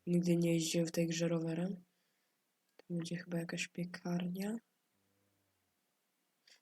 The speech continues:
Tam jest ten leżący. Kolejne domy. Nic takiego.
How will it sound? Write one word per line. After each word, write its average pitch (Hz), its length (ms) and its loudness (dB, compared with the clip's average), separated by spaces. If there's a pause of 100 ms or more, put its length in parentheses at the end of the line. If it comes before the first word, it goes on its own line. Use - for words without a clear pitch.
Tam 208 180 12
jest 180 180 12
ten 180 140 12
leżący. 175 520 8 (1800)
Kolejne 175 540 4 (100)
domy. 175 920 2 (2500)
Nic 175 520 -2
takiego. - 340 -12